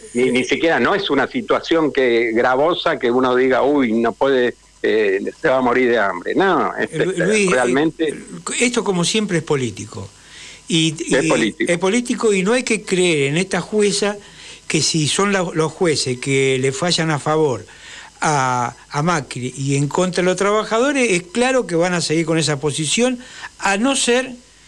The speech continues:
Speaker 2: que la gente salga a movilizarse. El club
Speaker 1: Es
Speaker 2: es,
Speaker 1: eso,
Speaker 2: es un,
Speaker 1: es eso
Speaker 2: es
Speaker 1: lo que
Speaker 2: un
Speaker 1: vamos a
Speaker 2: club
Speaker 1: hacer.
Speaker 2: que ha dado, que ha dado participación y cada vez que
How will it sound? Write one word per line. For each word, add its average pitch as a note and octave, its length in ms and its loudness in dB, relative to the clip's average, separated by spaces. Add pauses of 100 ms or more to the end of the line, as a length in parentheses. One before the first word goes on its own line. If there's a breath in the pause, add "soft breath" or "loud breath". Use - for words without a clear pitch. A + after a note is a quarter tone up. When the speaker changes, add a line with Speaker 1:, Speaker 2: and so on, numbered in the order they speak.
(360 loud breath)
Speaker 2:
que F#3 160 0
la F3 140 0
gente A#3+ 420 0
salga G3+ 440 0
a - 20 0
movilizarse. C#3 880 -2
El F#3+ 200 2
club D#4+ 380 2 (640 loud breath)
Speaker 1:
Es D#3+ 160 0
Speaker 2:
es, G3 180 2
Speaker 1:
eso, D#3 220 0
Speaker 2:
es A#3 240 2
un, A#3+ 100 0
Speaker 1:
es - 140 0
eso F#3+ 60 2
Speaker 2:
es F3+ 60 -2 (120)
Speaker 1:
lo B2+ 60 0
que - 80 0
Speaker 2:
un C3+ 80 2
Speaker 1:
vamos D3+ 140 2
a - 40 2
Speaker 2:
club B3 140 0
Speaker 1:
hacer. A3+ 120 4
Speaker 2:
que G3+ 80 2
ha G#3+ 120 0
dado, A3+ 640 2
que E3 160 0
ha F#3 80 2
dado F#3+ 500 2 (420 loud breath)
participación A3 1120 -2 (320 loud breath)
y D#3+ 100 -4
cada F3+ 280 0
vez G3+ 160 2
que F3 380 0